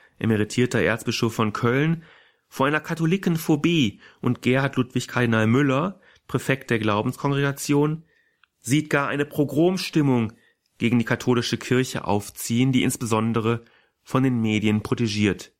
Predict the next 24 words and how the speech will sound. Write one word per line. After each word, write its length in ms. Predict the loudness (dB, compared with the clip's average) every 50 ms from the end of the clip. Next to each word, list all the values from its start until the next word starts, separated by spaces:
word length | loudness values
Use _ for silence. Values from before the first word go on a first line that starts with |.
| _ _ _ _
werde. 500 | -4 -2 0 0 0 -2 -6 -8 -12 -16 _ _ _ _ _ _ _ _ _ _ _ _ _ _ _ _ _ _ _ _ _ _ _ _ _ _ _ _ _ _ _ _ _ _ _ _ _ _ _ -20 -20 -20 -20 _ _ _ _ _
Ferner 640 | _ -4 -2 0 0 0 -2 -2 -4 -4 -6 -8 -12 _ _ _ _ _ _
fällt 280 | -4 -2 -2 0 0 0
die 100 | -2 -2
Häme 600 | 0 0 2 2 4 4 4 2 2 0 -2 -4
auf, 480 | -2 0 0 2 0 0 -4 -8 -16 -20 _ _ _ -8
mit 140 | -6 -2 0
der 120 | 0 0 2
Berichte 480 | 2 0 0 0 -2 -4 -4 -2 0
über 120 | 0 0 0
die 80 | -2
Christenverfolgung 960 | -2 -2 -2 -2 -2 -2 -4 -4 -2 0 -2 -2 -2 0 0 2 2 2 2
regelmäßig 640 | 2 2 2 2 2 2 2 0 0 -2 -4 -8 -6 -6
bedacht 460 | -4 -2 -2 -4 -4 -6 -12 -12 -10
werden. 400 | -8 -8 -8 -8 -10 -14 -16 -18 _ _ _ _ _ _ _ _ _ _ _ _ _ _ _ _ _
Bisweilen 540 | -10 -8 -4 -2 -2 0 0 0 -2 -2 -4
stellt 280 | -4 -4 -4 -4 -4
sich 200 | -4 -8 -8 -6
gar 300 | -4 -2 -2 -2 -4 -6 -12 -20 -20 -20 _ _ _ _ _
Verständnis 800 | -4 -2 -2 0 0 0 0 0 -2 -2 -2 0 0 0 -2
für 100 | -2 -2
die 100 | -2 -2
Christenverfolgung 920 | -2 -2 -2 -2 -4 -2 -4 -4 -4 -2 -6 -4 -2 -2 -2 0 0 0 0
ein, 340 | 0 0 0 0 0 -2